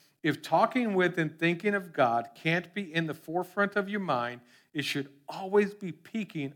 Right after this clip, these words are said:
over and ready to take place of what you are concentrating on." You might think of praying without ceasing as communicating with God on one line while also taking calls on another.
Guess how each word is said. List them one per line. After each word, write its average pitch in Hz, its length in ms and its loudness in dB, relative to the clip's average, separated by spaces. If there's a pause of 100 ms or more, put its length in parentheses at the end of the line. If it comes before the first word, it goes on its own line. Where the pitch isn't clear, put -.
over 151 380 -2
and 135 360 -14
ready 160 300 -4
to - 160 -16
take 190 320 -4
place 113 460 -8 (400)
of 117 180 -10
what 139 340 -6
you 151 140 -4
are 139 80 -2
concentrating 131 1040 -10
on." 147 340 -8 (1120)
You 156 120 -2
might 202 260 8
think 202 200 6
of 170 120 2
praying 185 320 6
without 160 340 4
ceasing 175 480 -4
as 147 180 0
communicating 202 840 2
with 208 180 -2
God 123 400 -2 (400)
on 127 340 0
one 262 280 2
line 123 440 -2 (300)
while 131 160 2
also 180 480 0
taking 185 640 -2
calls 143 600 -6 (120)
on 139 160 -6
another. 175 500 -4